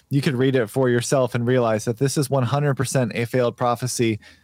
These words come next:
that Joseph Smith, and I've talked about this in previous episodes, when Joseph Smith is in control of a situation, he can make prophecies fulfill themselves because he's in control of it.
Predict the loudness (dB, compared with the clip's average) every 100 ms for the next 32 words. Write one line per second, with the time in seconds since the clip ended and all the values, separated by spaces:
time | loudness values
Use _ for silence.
0 | _ _ -2 0 2 0 0 -2 0 0
1 | 0 0 -2 -2 -2 0 0 0 0 0
2 | -2 -2 0 0 0 0 -2 0 0 -2
3 | -8 -20 -20 _ -4 -2 0 0 0 0
4 | 0 0 0 0 0 -2 -2 0 0 0
5 | -2 -2 0 0 0 0 -2 -4 _ _
6 | -2 0 2 2 2 0 -2 0 0 0
7 | 0 -2 -2 -2 0 0 0 0 0 0
8 | 0 0 0 0 0 0 0 2 2 2
9 | -2